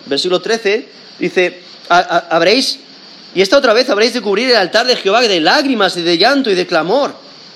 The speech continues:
Así que no miraré más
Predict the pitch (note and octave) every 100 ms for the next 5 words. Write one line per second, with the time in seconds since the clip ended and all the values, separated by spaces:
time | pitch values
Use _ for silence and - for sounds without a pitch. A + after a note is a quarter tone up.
0 | - F#3+ G3+ - D#4 F4 - G3 A#3+ D4
1 | - - - - - - E3 F#3+ C#4+ D#4
2 | D4+ C4+ D4+ C#4+ A#3 C#4+ C4 B3+ C4 -